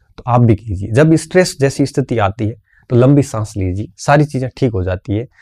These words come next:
और दो तीन बार डीप ब्रीथिंग करते हैं तो स्ट्रेस रिलीज हो जाता है, ठीक है? वो करिए और इस तरह से पेपर को अटेंड कीजिए। साथ साथ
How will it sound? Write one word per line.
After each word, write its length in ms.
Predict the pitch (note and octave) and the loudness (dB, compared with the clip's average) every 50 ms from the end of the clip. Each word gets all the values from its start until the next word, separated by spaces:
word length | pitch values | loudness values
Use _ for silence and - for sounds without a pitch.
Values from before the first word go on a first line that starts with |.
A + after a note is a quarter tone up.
| _ - - - - | _ -20 -20 -10 -2
और 140 | B2 A#2+ B2+ | 2 4 6
दो 160 | C3+ C#3 C#3+ | 6 6 6
तीन 260 | C3+ - D#3+ D3 D3 | 6 4 4 4 6
बार 120 | C#3 C#3 C3 | 6 6 6
डीप 360 | C3 C3+ D3 D#3+ D#3 D#3+ C#3+ | 8 8 8 8 6 6 4
ब्रीथिंग 420 | B2 A2 A#2+ C3 - - C#3+ C3 - | 2 4 4 2 4 4 2 2 2
करते 300 | A2 G2+ G2+ G2+ - G#2 | 0 -2 -2 -4 -6 -6
हैं 160 | A#2 D3 - _ _ - | -6 -8 -12 _ _ -6
तो 100 | B2 A#2 | -6 -6
स्ट्रेस 400 | - - - D3 D#3 D3+ - - | -6 -6 -4 -4 -4 -4 -2 0
रिलीज 320 | A#2+ A2+ G#2+ A#2 G#2 D#2+ | 2 4 6 4 4 2
हो 80 | F2 E2+ | 0 -8
जाता 300 | - - - - - - | -10 -14 -20 -20 -20 -20
है, 60 | - _ _ _ _ _ _ | -20 _ _ _ _ _ _
ठीक 180 | - C3 B2 - | -8 -8 -8 -8
है? 80 | - _ _ _ _ - _ - | -12 _ _ _ _ -20 _ -4
वो 80 | A2+ A2+ | -4 0
करिए 320 | A#2 A#2 A2+ B2 F#3 A#3 - - | 0 0 0 0 -2 -6 -4 -4
और 300 | A2 A2 A2+ A2 G#2+ - - - _ _ - | -2 0 0 -2 -2 -6 -12 -20 _ _ 2
इस 180 | F#3+ F#3 - - | 2 2 2 2
तरह 140 | E3+ D#3 D#3+ | 0 0 0
से 140 | D3+ - D#3+ D3 - - _ _ - | 0 -2 -4 -4 -4 -16 _ _ 0
पेपर 280 | C3+ A#2 - C3 A#2 | 0 0 2 0 0
को 120 | G#2 A2+ G#2 | 0 0 -2
अटेंड 340 | F#2+ E2+ - G2+ F#2 F2+ | 0 0 0 0 -2 -2
कीजिए। 340 | - G2 F#2+ F2+ F#2+ F#2 F2+ | -4 -6 -8 -6 -6 -8 -10
साथ 240 | - - C#3+ D3 D3+ | -6 0 0 0 0
साथ 180 | D3 C#3+ C3 | 0 -2 -6